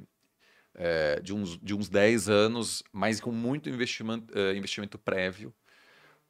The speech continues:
porque houve uma decisão estratégica de dizer, "Nós queremos, é, estar à frente da próxima revolução, é, tecnológica, tanto no âmbito cinco G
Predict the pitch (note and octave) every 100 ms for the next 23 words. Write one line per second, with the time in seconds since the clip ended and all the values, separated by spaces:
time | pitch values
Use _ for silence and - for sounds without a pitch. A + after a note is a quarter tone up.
0 | _ - G2 G2 - - G2+ G2+ G2 G2
1 | F#2+ F#2 F#2 - _ _ A#2 A2 A2 A2
2 | G2 G#2 G#2+ A2 - G2 - G2 G2+ G2+
3 | G#2 G#2+ F#2+ F2+ F#2+ F#2+ F#2+ A2 - G#2+
4 | F#2+ F2+ E2+ F2 - - _ _ _ _
5 | _ _ - - F2 E2 D#2 - - F#2
6 | - - - G#2 A2 A2 - G2+ F#2+ F#2
7 | - F#2 F#2 F2+ - E2+ - - _ _
8 | _ - F2+ - F2+ E2+ D#2+ E2 D2+ F2
9 | - A#2+ A#2+ G#2+ G#2 F#2 E2+ - E2+ F2+
10 | - F#2 A2 F#3+